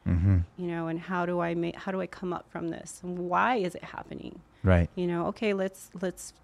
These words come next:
Speaker 2: navigate that space. How do I transform from it? How do I grow from it? And how do I inspire others? And I think that's why I climb mountains. It's not for the self-glory, and it's not like, "Oh, I climbed Everest."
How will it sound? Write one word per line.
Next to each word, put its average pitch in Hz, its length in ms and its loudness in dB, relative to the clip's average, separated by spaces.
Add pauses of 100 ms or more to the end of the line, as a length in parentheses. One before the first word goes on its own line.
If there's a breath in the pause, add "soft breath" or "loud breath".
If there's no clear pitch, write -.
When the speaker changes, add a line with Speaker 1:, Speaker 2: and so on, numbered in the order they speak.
(140)
Speaker 2:
navigate 175 640 0
that - 260 -6
space. - 600 -12 (240)
How 180 240 2
do 180 180 -2
I 156 380 0 (340 soft breath)
transform 165 640 -4
from 160 240 -2
it? - 60 -10
How 170 160 -4
do 170 100 0
I 165 80 -2
grow 156 440 -4
from 156 260 -6
it? 156 140 -8
And 170 140 -4
how 202 160 2
do 285 160 0
I 277 60 4
inspire 175 720 2
others? - 560 -6 (460 soft breath)
And 196 80 0
I - 20 2
think 208 200 0
that's 190 220 2
why 175 200 4
I 170 40 0
climb 165 580 0
mountains. 175 580 2
It's 165 240 -4
not 196 300 6
for 214 100 2
the 180 100 2
self-glory, 170 800 4
and 156 100 2
it's - 100 -10
not 175 140 6
like, 165 220 -4
"Oh, 202 160 6
I 175 120 8
climbed 170 460 0
Everest." 175 640 2